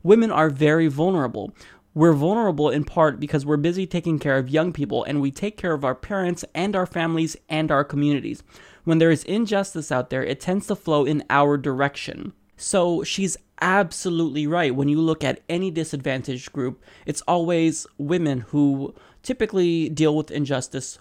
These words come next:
more so than their male counterparts. Now, this is something that nobody talks about. Hillary Clinton talks about equal pay, but that's such a great point that if it's parity at poverty, then you're not really helping anyone. So you want to get people out of poverty.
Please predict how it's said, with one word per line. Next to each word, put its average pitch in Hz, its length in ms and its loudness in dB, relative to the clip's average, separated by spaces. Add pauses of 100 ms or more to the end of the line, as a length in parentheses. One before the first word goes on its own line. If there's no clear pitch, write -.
(100)
more 151 340 0
so 160 380 -2
than 139 200 -2
their 135 120 -2
male 127 260 -2
counterparts. 156 600 -6 (420)
Now, 180 400 2 (160)
this 202 380 2
is 240 100 -10
something 165 380 -4
that 139 160 0
nobody 175 340 -4
talks 131 320 -12
about. - 200 -6
Hillary 180 280 -6
Clinton 156 320 -6
talks 202 260 -6
about 147 160 -2
equal 139 300 -6
pay, 143 160 0
but 135 160 -6
that's 175 220 -4
such 214 240 -4
a 185 40 -6
great 175 280 -4
point 170 260 -6
that 139 240 -4 (460)
if 175 160 0
it's - 140 -6
parity 208 360 0
at 151 80 0
poverty, 151 560 -6 (320)
then 165 240 0
you're 175 160 -2
not 190 200 -4
really 160 180 -6
helping 175 580 -2
anyone. 127 480 -6 (240)
So - 180 0
you 185 160 2
want 190 180 0
to 180 60 0
get 165 160 -2
people 151 400 0 (240)
out 208 220 4
of 196 160 0
poverty. 127 420 -4